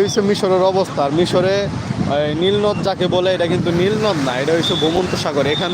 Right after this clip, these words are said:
দিয়ে, এ, অনেক প্রবাসী এই মিশর থেকে আপনার ওই লিবিয়া হয়ে তারপরে আর কি ইউরোপে ঢুকে, ঠিক আছে? যারা মিশরে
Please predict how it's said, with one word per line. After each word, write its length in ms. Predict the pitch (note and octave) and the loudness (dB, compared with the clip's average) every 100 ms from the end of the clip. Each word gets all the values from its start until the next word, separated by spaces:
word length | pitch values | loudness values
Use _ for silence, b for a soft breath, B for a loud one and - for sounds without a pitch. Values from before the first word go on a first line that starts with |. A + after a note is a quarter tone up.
| F3+ | 0
দিয়ে, 180 | F#3 F#3 | 0 0
এ, 20 | F#3 - - - D3 D3+ C#3+ F3 | -4 -4 -4 -4 -2 -2 -2 0
অনেক 220 | F3+ F#3 - | 0 0 0
প্রবাসী 540 | G3 F#3 F3+ E3+ F#3 F#3 F3+ - - - - - | 0 2 0 0 0 0 0 -2 -4 -4 -4 -2
এই 100 | D3 D3 C#3+ C#3 C3+ | -2 -2 -2 -2 0
মিশর 280 | - - F#3+ - | -2 0 0 0
থেকে 240 | G3 G3+ G#3 G3 - - - - D3 | 0 2 2 0 -2 -4 -4 -4 -4
আপনার 300 | D3 D#3 D#3 C#3+ C3+ - - - - C3 | -2 0 0 -2 -2 -2 -2 -2 -4 -2
ওই 100 | C3+ C3+ C3 B2+ A#2+ - | -2 -2 -2 -2 -2 -2
লিবিয়া 380 | D#3 G3 F3+ F3+ E3+ | 0 0 0 0 0
হয়ে 220 | F3 F3+ F3+ F3 - D3+ | 0 0 0 -2 -2 -2
তারপরে 340 | D#3 D#3 E3 E3 | -2 0 0 0
আর 60 | D#3 | 0
কি 80 | F3 | -2
ইউরোপে 340 | E3+ F3 F3 F3 | 0 2 0 0
ঢুকে, 220 | - - - - - - - - - | -2 -2 -2 -4 -4 -6 -6 -6 -4
ঠিক 120 | E3+ G3 | -2 0
আছে? 160 | - G3 E3 - - - - | 0 -2 -2 -4 -4 -2 -2
যারা 160 | E3+ F3 F#3+ | -2 0 0
মিশরে 320 | G#3 - F#3+ | -2 0 0